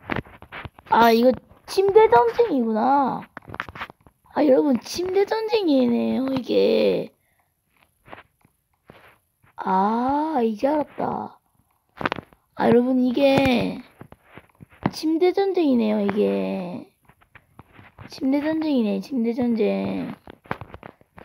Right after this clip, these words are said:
있잖아요, 그, 그 뭐였지? 그, 아, 그래, 마인크래프트에 있는 침대 전쟁이네. 아.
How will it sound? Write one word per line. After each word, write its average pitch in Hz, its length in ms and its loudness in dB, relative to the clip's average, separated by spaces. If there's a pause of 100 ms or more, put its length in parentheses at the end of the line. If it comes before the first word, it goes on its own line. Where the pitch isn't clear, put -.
(160)
있잖아요, 220 480 0
그, 190 420 -2 (840)
그 415 100 -14
뭐였지? 392 500 0 (840)
그, 208 420 2 (120)
아, 185 200 2
그래, 220 200 0
마인크래프트에 220 1040 2
있는 208 300 -4
침대 285 300 -6
전쟁이네. 208 880 -4 (1080)
아. 233 1000 -8